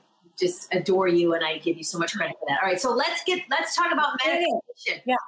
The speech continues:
Speaker 1: What is manifestation?
Speaker 2: Yeah, so manifestation, I know it's, like, a very woo topic for most people, but really manifestation is the ability to operate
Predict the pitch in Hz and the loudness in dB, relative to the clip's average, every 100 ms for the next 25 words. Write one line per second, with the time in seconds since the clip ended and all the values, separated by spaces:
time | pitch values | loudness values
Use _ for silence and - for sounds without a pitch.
0 | - 220 277 349 349 - 311 302 262 294 | -4 0 2 2 -2 -2 -2 -2 -2 -2
1 | 285 262 247 - 208 - - _ _ _ | 0 -2 -2 -2 -2 -4 -8 _ _ _
2 | - 359 370 269 - 254 240 254 285 381 | -2 2 2 2 2 2 2 2 2 0
3 | - 262 247 277 254 254 262 269 311 403 | 2 2 2 2 4 6 6 4 2 2
4 | 381 349 233 254 247 247 247 233 233 233 | 2 2 2 2 4 4 2 2 2 0
5 | - 202 190 247 254 - 294 294 285 - | 0 0 0 0 -2 0 2 2 0 -2
6 | 277 311 302 302 - - 269 269 285 349 | 0 2 2 0 -10 -4 0 2 2 4
7 | 440 349 262 269 277 269 - 254 247 254 | 6 6 4 0 0 -4 -2 0 0 0
8 | 220 226 226 220 233 - 208 190 214 269 | 0 0 0 0 0 0 0 2 2 4
9 | 320 349 359 - - - - 262 - 233 | 4 2 0 -10 -20 -6 0 0 2 0
10 | 247 294 294 320 339 | 2 2 4 4 0